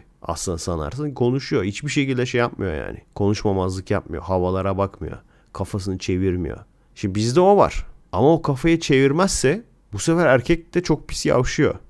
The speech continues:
Normal insan gibi konuşamıyor. Her erkek senin benim gibi olsa o zaman deriz ki tamam kızlar haksız. Kezbanlık yapmakta haksız. Türkiye'deki kızlar kezbanlık yapmakta haksız. Ama işte onun cezasını biz de çekiyoruz.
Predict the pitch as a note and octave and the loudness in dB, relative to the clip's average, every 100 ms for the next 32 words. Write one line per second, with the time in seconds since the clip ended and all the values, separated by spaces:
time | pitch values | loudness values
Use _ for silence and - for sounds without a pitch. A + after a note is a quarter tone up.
0 | _ - G#2 A2+ C#3 D#3+ D#3+ D#3+ D#3+ D#3+ | _ 2 4 6 8 8 8 6 2 4
1 | E3+ E3+ A#2 F#2+ - G1+ - - _ _ | 2 4 2 2 -6 -10 -12 -18 _ _
2 | - C#3+ E3 C#3+ B2 - G#2 - A2+ B2+ | 2 6 6 4 2 0 -4 0 0 2
3 | A#2+ C3+ C3+ A2 F#2+ G2+ - F3+ - A#2+ | 4 2 0 0 0 0 -4 -2 0 2
4 | C#3+ D3+ C#3 D#3 F#3 - - - - - | 4 4 4 4 2 -2 -6 -8 -10 2
5 | D#3 B2+ - A2+ A#2 C3 A2+ - A2 F2 | 4 4 2 0 2 2 2 0 -6 -6
6 | - - _ - G2 F#2 F#2+ G2+ G2+ F2 | -12 -18 _ -4 -2 0 0 -2 -2 -4
7 | - F#2 - F2 D2+ - - - F2+ - | -4 -8 -4 -4 -4 -12 -10 -6 -4 -4
8 | E2+ E2+ F2 E2 E2 G2 G2+ F2+ F2 E2+ | -6 -6 -8 -10 -6 -8 -4 -6 -4 -6
9 | F2+ F2 - - - E2+ D#2+ - - - | -6 -10 -12 -14 -12 -12 -12 -14 -18 -20
10 | _ - A2+ E3+ D#3+ E3 - C3+ E3 G#3 | _ 0 4 4 4 0 4 6 6 4
11 | A3+ _ - A2 B2 B2 B2 - F3 E3 | -4 _ 0 2 6 6 4 2 -2 0
12 | D#3 A2+ - D#2+ - G#1 - - | -2 -2 -2 -6 -8 -10 -14 -20